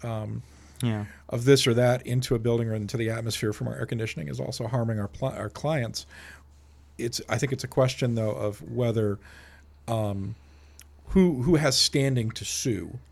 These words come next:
Speaker 1: You know what I mean?
Speaker 2: Right.
Speaker 1: And can you convince, uh, a judge and a grand jury of this along multiple appellate levels?
Speaker 2: Yeah.
Speaker 1: Because you'd have to, you'd have to file it as a class action lawsuit against probably every architect's insurer,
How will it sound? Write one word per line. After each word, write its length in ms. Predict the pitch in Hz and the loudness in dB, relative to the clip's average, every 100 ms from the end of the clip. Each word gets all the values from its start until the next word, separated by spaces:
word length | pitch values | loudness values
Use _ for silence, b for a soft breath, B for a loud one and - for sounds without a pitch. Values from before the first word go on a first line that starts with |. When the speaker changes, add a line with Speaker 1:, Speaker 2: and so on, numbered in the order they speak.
| - | -6
Speaker 1:
You 80 | 120 | -2
know 60 | 110 | -2
what 80 | 104 | 0
I 40 | |
mean? 180 | 113 107 | 2 4
Speaker 2:
Right. 200 | 101 90 B B - | 4 0 B B -2
Speaker 1:
And 360 | 120 123 110 - | 2 2 2 -4
can 320 | - 151 147 | -2 2 4
you 120 | 143 | 2
convince, 720 | 131 131 117 123 113 - - - - | 2 2 2 2 0 -2 -6 -6 -4
uh, 300 | 113 107 107 - | -2 -2 -6 -6
a 80 | 113 | -6
judge 380 | - 117 110 | 0 0 0
and 80 | 117 | -2
a 20 | |
grand 300 | 101 117 110 | -4 -2 -2
jury 240 | 104 131 123 | 2 4 4
of 80 | 104 | 2
this 180 | 104 | -2
along 380 | 113 107 101 101 | -2 -2 -2 0
multiple 520 | 113 113 - 120 98 | 0 0 -2 -4 -4
appellate 440 | 113 - 104 85 92 | -6 -4 -4 -2 -4
levels? 420 | 87 - - - | -4 -4 -8 -4
Speaker 2:
Yeah. 300 | 101 95 90 85 B - | -2 -2 -2 -6 B -2
Speaker 1:
Because 180 | 139 139 | 4 6
you'd 100 | 151 | 6
have 160 | 170 170 | 6 4
to, 120 | 143 | 2
you'd 160 | 127 135 | 2 2
have 140 | 135 | 2
to 60 | 135 | 0
file 260 | - 120 113 | 0 2 2
it 40 | |
as 80 | 101 | -2
a 60 | 104 | -4
class 360 | 147 151 151 | 0 0 2
action 300 | 127 110 113 | 0 0 -4
lawsuit 400 | 107 104 - 107 | -4 -4 -2 -4
against 240 | 104 107 - | -2 -6 -4
probably 240 | 120 98 135 | -4 -4 0
every 200 | 156 107 | 0 0
architect's 680 | 113 - 127 110 - - - - | -2 -2 -4 -4 -8 -12 -12 -8
insurer, 840 | 107 - - 196 165 87 78 | -6 -4 4 8 8 6 0